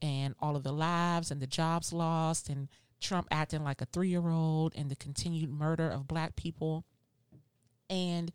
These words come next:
we hoped that twenty twenty-one would be better. Obviously not overnight, but,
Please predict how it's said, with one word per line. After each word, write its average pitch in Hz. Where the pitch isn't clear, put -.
we 220
hoped 220
that 190
twenty 180
twenty-one 165
would 160
be 165
better. -
Obviously 277
not 175
overnight, 170
but, 262